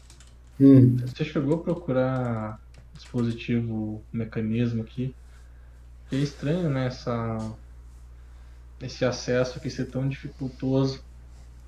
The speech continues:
Speaker 2: pro, pro cara que fez esse ritual. Ele deve ter um, um botão aqui, alguma coisa pra poder levantar uma plataforma. Senão o cara ia ter que sair nadando aqui, né?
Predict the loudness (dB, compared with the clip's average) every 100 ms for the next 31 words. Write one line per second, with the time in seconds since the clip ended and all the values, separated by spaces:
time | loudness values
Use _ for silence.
0 | -20 -20 -20 -20 -18 -4 0 0 0 0
1 | 6 4 4 4 8 8 6 0 -2 -2
2 | 0 0 0 -2 -4 -4 -2 -2 -2 -4
3 | -2 -4 -2 0 0 -2 -4 -2 -4 -2
4 | 0 0 0 -4 0 -2 0 -2 -2 -4
5 | -8 -12 -18 -20 -20 -20 -20 -20 -16 -8
6 | -4 0 0 -2 -4 -4 -6 -8 -6 -4
7 | -2 -4 -8 -12 -8 -6 -6 -8 -6 -4
8 | -2 -2 -2 0 2 0 -2 -6 -6